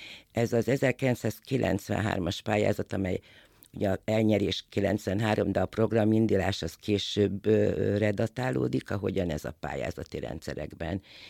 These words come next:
ismert. Ez nagyon nagy esélyt adott az Esélyközalapítványnak. Mit adott? Egyébként ez volt a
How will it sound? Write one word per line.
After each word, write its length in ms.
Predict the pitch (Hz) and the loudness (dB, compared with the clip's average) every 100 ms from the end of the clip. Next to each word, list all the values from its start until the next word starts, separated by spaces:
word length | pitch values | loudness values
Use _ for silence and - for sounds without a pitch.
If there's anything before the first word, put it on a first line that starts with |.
| - - | -20 -8
ismert. 640 | 101 - 117 135 139 - - - - - - | -6 -2 2 2 2 -4 -20 -20 -20 -20 -4
Ez 140 | 110 | -2
nagyon 420 | 110 135 113 95 | 4 4 6 2
nagy 260 | 87 71 60 - - - | 2 0 -6 -12 -16 -10
esélyt 480 | - 95 - - 80 | -6 -6 -6 -10 -8
adott 340 | 80 80 92 87 | -8 -6 -6 -6
az 140 | 85 | -8
Esélyközalapítványnak. 1600 | 87 - - - 73 - - - - - - - 71 55 - - _ | -8 -8 -10 -10 -10 -10 -10 -10 -14 -14 -12 -10 -8 -8 -10 -20 _
Mit 280 | 113 110 - | -4 -4 -2
adott? 560 | 87 69 78 - - - - - - - _ | -6 -2 -4 -4 -20 -20 -20 -20 -20 -20 _
Egyébként 440 | 117 113 - 107 | -2 -2 -2 -4
ez 220 | - 123 120 | 0 -2 0
volt 340 | 107 104 - | 2 0 0
a 220 | 95 98 | -2 -2